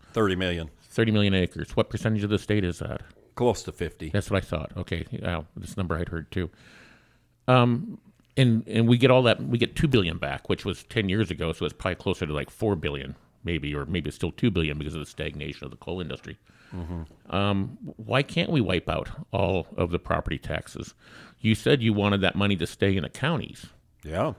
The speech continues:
Speaker 2: And so why not wipe out the property taxes or allow the counties decide what to do with it?
Speaker 1: I'm
Speaker 2: You
Speaker 1: all for that.
Speaker 2: you know, because here in Sheridan, there's the one cent tax, and they still have the property tax.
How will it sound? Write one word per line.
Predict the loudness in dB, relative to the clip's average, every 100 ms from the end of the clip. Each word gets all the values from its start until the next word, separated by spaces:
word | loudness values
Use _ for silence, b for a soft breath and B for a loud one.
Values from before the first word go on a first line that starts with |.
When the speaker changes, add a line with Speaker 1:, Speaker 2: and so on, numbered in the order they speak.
| _
Speaker 2:
And | 2 4 4 2
so | 4 4
why | 4 4
not | 6 4 6
wipe | 6 6
out | 2
the | 0
property | 0 0 0
taxes | -4 -8 -6 -8 -2
or | 2
allow | 6 6
the | 6
counties | 2 4 2 2
decide | -2 2 0 2
what | -4 -4
to |
do | 2 2
with | 2 -4
it? | -14 -20 _ B B -10
Speaker 1:
I'm | -4 0 4
Speaker 2:
You |
Speaker 1:
all | 4 4
for | 2 2 2
that. | 0 0 2
Speaker 2:
you | 4
know, | 4
because | 2 4 4 4 -6 -18 -20 -20 0
here | 4 6 6 2 -4 -6
in | -6
Sheridan, | -2 2 4 4 4
there's | 2 2
the | 0
one | 0 0
cent | 0 -2 -4 -16
tax, | -4 0 0 -4 -18 -20 _ B B B 0
and | 0
they |
still | 2 2
have | 2
the | 0
property | -2 -4 -4 -10
tax. | -10 -10 -14